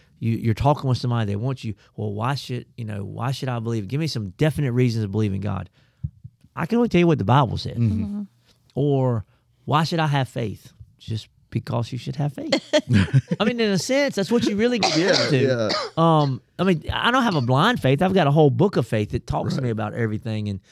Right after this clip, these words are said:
Speaker 1: but if you want me to just sit here and get, and, and draw up the schematic of God and draw up, um, all this about God, I can't do it.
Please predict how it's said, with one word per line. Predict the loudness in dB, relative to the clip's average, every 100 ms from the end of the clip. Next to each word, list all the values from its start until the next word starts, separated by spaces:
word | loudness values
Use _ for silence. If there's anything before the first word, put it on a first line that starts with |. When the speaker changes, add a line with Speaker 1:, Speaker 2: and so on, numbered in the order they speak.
| _ _ _ -8 -2
Speaker 1:
but | 0 0
if | 2
you | 4
want | 4 4
me | 2
to |
just | 4 2 2
sit | 2
here | 2 2
and | 2 0
get, | 2 2
and, | 2 0
and | 2 0
draw | 2 4 4
up | 4
the | 2
schematic | 4 4 4 4 4
of | 2 4
God | 4 6 4 4
and | 2 2
draw | 4 4 4
up, | 4 0 -6 -20 _ _ 0
um, | 4 4 2 -2 -12 -20 _ _ _ _ _ _ _ _ _ -4 -4 -16 _ -2
all | 4 6
this | 4 4
about | 2
God, | 4 4
I | 4
can't | 4 6
do | 6
it. | 4